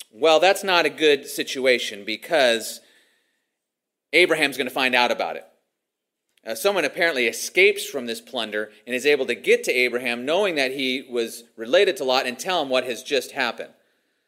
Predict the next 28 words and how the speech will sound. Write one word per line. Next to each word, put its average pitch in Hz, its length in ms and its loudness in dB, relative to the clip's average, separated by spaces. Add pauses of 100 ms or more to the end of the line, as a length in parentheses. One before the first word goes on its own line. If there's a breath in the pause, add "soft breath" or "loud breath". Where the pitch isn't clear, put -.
(160)
Verse 143 200 0
thirteen, 123 500 -4
"Then 147 360 -4
one 208 380 -2
who 220 100 -2
had 151 140 4
escaped - 640 -2 (520)
came 208 320 -2
and 160 140 -4
told 202 380 2
Abram 151 340 -2
the 135 80 -2
Hebrew, 135 500 -4 (240 loud breath)
who 160 80 -4
was 151 180 0
living 190 300 0
by 160 140 6
the 151 80 2
oaks 160 240 2
of 139 100 -8
Mamre 147 440 -2 (260 loud breath)
the 127 140 -4
Amorite, 139 540 2 (760 soft breath)
brother 190 360 4
of 143 160 0
Eshcol 160 540 2
and 139 160 -6
Aner. 156 460 -2